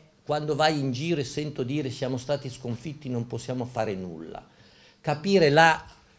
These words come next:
connessioni che hanno determinato la sconfitta è la base per costruire la possibilità della ripresa. E in questo senso, se no finiremo anche peggio, perché non c'è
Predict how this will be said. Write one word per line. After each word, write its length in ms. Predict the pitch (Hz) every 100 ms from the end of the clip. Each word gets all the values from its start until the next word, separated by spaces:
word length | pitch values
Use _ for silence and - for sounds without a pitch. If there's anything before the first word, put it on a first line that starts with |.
| _ _
connessioni 920 | - 294 269 233 190 - 202 190 143 120
che 140 | 143
hanno 180 | 135 139
determinato 600 | 127 127 127 131 160 143
la 100 | 120
sconfitta 640 | 120 117 107 175 170 - -
è 160 | 160
la 180 | 160 143
base 500 | 117 147 165 156 160
per 360 | - 131 123 -
costruire 640 | 147 131 - 127 147 156
la 140 | 135 120
possibilità 720 | 120 - 123 113 113 135 127
della 580 | 107 117 113 107 107 -
ripresa. 640 | 107 107 - 90 64 - - _ _ _ _ - _ _ _
E 120 | - 151
in 160 | 135
questo 300 | - 110 -
senso, 460 | - 117 107 98 120
se 160 | -
no 180 | 160 175
finiremo 480 | 160 156 135 143 151
anche 280 | 143 143 120
peggio, 480 | - 139 95 - -
perché 280 | 120 120 180
non 220 | 170 123
c'è 260 | - 139